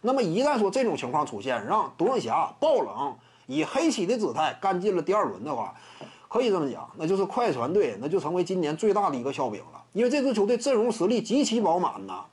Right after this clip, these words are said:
两大核心呢也颇具季后赛经验，这么一支队伍真说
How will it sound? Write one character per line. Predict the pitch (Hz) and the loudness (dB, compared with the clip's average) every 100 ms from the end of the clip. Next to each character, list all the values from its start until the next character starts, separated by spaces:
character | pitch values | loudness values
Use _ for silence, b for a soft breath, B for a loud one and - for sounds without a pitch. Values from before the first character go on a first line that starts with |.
| _ | _
两 | 156 180 170 | -2 0 2
大 | 208 247 | 2 2
核 | 180 220 | 0 0
心 | 202 123 | 0 0
呢 | 135 | -2
也 | 135 120 | -4 -4
颇 | - 220 208 | -2 0 2
具 | 254 | 2
季 | 208 226 | 2 2
后 | |
赛 | 214 190 | 2 0
经 | 156 101 | -2 -4
验， | 120 117 - | -6 -6 -8
这 | - 302 | -2 2
么 | 233 | 2
一 | 190 190 | 2 2
支 | 143 | 2
队 | 131 143 | 2 0
伍 | 107 | 0
真 | - 254 233 | 0 2 2
说 | 147 120 | 0 -2